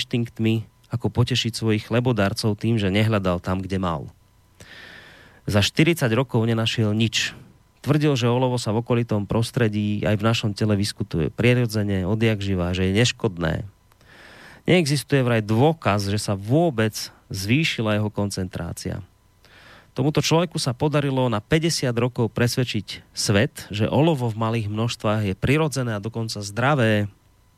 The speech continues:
Keďže celý ce-, ke-, keďže celý svet už bol zamorený olovom, bolo stále ťažšie získať kontrolnú skupinu, ako to vlastne bolo predtým.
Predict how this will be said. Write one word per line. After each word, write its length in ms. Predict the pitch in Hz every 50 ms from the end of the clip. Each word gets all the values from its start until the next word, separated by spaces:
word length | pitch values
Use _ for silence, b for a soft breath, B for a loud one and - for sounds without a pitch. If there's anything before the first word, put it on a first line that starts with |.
| _ _ B B B B B B B B B B B B B B B B -
Keďže 180 | 131 123 147 131
celý 360 | - 170 175 180 175 165 151
ce-, 360 | - - 151 151 151 135 143 - - -
ke-, 200 | - 135 131 135
keďže 360 | - - 139 131 139 - -
celý 120 | 160 151 139
svet 320 | - - 156 160 160 -
už 160 | 147 117 110
bol 160 | 107 123 117 113
zamorený 600 | 117 143 151 160 156 151 151 143 143 139 131 -
olovom, 520 | 107 139 151 151 131 113 113 120 131 135
bolo 240 | 127 127 127 123 117
stále 400 | - - - 131 120 117 117 113
ťažšie 400 | - 147 147 139 - - 110 95 90 104 113
získať 320 | 117 - - 104 98 -
kontrolnú 520 | - 113 117 127 123 123 120 117 117 113 110 -
skupinu, 480 | - - - 135 - - 127 107 101
ako 160 | 107 120 -
to 120 | 139 - 110 95
vlastne 400 | 95 95 104 - - 104 95 87
bolo 160 | 98 92 95
predtým. 600 | 92 - 90 85 82 - - - - - -